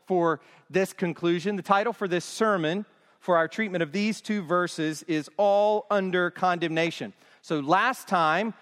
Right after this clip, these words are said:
a few weeks ago, was All Under Sin. Now we see All Under Condemnation, the result of sin.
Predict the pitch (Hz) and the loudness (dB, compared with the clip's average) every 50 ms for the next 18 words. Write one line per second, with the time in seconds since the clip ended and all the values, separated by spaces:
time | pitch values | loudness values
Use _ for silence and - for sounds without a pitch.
0 | - - 156 - - 208 202 190 208 226 202 - - 190 165 170 165 175 175 156 | -8 -8 -8 -6 -4 -2 0 0 0 0 -2 -4 -4 0 2 2 2 2 0 -4
1 | - - 185 190 185 185 190 185 185 - - 185 185 180 156 170 151 - - - | -4 -2 0 2 4 4 4 2 0 0 -2 -2 -2 -2 -2 -4 -6 -6 -10 -14
2 | - - - 262 269 247 214 180 175 185 196 190 - _ _ _ _ _ _ _ | -16 -10 -4 0 0 2 2 2 2 0 -2 -4 -8 _ _ _ _ _ _ _
3 | - 165 180 196 220 247 247 226 208 190 - - - 180 165 165 175 - - 175 | -4 0 2 4 4 4 2 2 0 -2 -2 -4 -4 -2 -2 -2 -2 0 0 2
4 | 175 175 175 175 175 - 180 165 160 147 156 147 - - 165 156 147 143 139 147 | 2 4 2 0 0 0 -2 -2 0 -2 -2 -4 -4 -4 -2 -2 -2 -2 -2 -4
5 | 143 147 156 156 151 - - 123 104 101 - _ _ _ _ _ _ _ _ 151 | -2 -2 -2 -2 -4 -6 -10 -12 -14 -14 -18 _ _ _ _ _ _ _ _ -4
6 | 151 135 139 131 117 127 170 165 147 131 - - - - _ _ _ _ _ _ | -2 -2 -2 -4 0 0 0 2 2 -2 -4 -10 -18 -20 _ _ _ _ _ _
7 | _ _ - 143 139 135 135 127 123 110 - _ _ _ _ _ _ _ _ _ | _ _ -4 -2 0 2 2 2 0 -4 -8 _ _ _ _ _ _ _ _ _
8 | _ _ _ - - - 147 123 110 98 85 | _ _ _ -20 -12 -10 -8 -8 -8 -10 -12